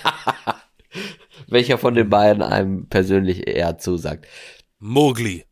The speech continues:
Speaker 1: Aber persönlich, ich weiß auch noch, so ein Valentin, das ist, finde ich auch, ist ein,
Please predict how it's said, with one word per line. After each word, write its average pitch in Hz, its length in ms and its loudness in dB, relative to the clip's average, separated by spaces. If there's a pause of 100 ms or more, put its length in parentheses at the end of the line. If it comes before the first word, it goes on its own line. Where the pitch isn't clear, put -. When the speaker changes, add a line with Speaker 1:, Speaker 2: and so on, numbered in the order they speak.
(320)
Speaker 1:
Aber 120 180 2
persönlich, 143 440 0
ich 123 100 -4
weiß 160 200 0
auch 165 80 2
noch, 151 100 0
so 139 100 -4
ein 113 120 -4
Valentin, 113 760 -2
das - 180 -6
ist, 117 100 -14
finde 143 160 -4
ich 139 100 -6
auch, 143 180 0
ist - 260 -8
ein, 131 200 -6